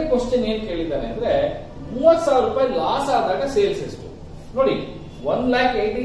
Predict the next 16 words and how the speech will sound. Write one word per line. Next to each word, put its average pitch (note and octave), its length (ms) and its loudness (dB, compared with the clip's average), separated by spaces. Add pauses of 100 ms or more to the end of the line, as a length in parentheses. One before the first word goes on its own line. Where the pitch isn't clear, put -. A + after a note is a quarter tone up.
thousand G#3+ 360 2
rupees A#3 260 -4
sales A3+ 240 4
ಇದ್ದಾಗ A3 240 -2 (160)
profit A3+ 320 0 (100)
ಬರಲ್ಲ, A3+ 240 0 (460)
loss C4+ 240 4 (100)
ಬರಲ್ಲ. - 240 -4 (720)
ಅದೇ C#4 160 6 (160)
ಮೂವತ್ತು D#4 300 2
ಸಾವಿರ C#4 180 6
ರೂಪಾಯಿ C4+ 180 2 (120)
loss - 320 0
ಬೇಕಾದ್ರೆ G#3+ 400 0 (100)
ಖಂಡಿತ A#3 380 2 (180)
ಒಂದ್ G#3+ 140 0